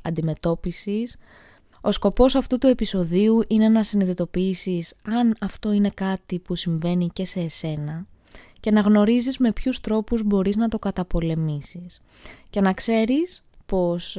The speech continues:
εγώ εδώ δεν σου πουλάω ποτέ μαγικές λύσεις, δεν σου λέω πράγματα που δεν τα πιστεύω στο εκατό τοις εκατό.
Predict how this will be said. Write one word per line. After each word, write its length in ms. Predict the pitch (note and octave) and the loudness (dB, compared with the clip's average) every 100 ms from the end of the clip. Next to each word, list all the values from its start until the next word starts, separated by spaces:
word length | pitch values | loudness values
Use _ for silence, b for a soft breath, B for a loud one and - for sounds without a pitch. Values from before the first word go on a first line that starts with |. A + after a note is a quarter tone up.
| F3 | -6
εγώ 260 | F3+ F#3 G#3+ | -4 0 0
εδώ 220 | G3+ G3 | 2 2
δεν 240 | F#3+ G#3 | 4 2
σου 160 | G#3+ A3 | 2 -2
πουλάω 440 | - A3 G#3 F3+ | -2 2 2 2
ποτέ 360 | F3 E3 - E3 | 0 -2 -2 -2
μαγικές 760 | E3 E3 D3+ D#3+ - E3 D#3 - | 0 0 -2 -6 -4 -4 -4 -4
λύσεις, 720 | E3 E3 D#3+ - D#3 F#3+ - | -4 -4 -6 -10 -10 -12 -14
δεν 280 | E3 F3+ F#3+ | -6 -2 -2
σου 140 | - | -2
λέω 200 | G3 F#3 | -4 -2
πράγματα 640 | E3+ E3 E3 D#3+ D#3+ D#3 D3+ | -2 -2 -2 -4 -6 -6 -6
που 140 | - | -4
δεν 180 | D#3 E3 | 0 -2
τα 100 | D#3 | -2
πιστεύω 540 | - D3+ - D#3+ D3+ D3 | -6 -8 -6 -6 -6 -10
στο 200 | - F3+ | -6 -6
εκατό 520 | E3 D#3+ D3 - D#3+ | -6 -10 -12 -8 -6
τοις 200 | D3+ - | -6 -12
εκατό. 560 | C#3+ C3+ - C#3+ C#3 | -12 -14 -12 -12 -10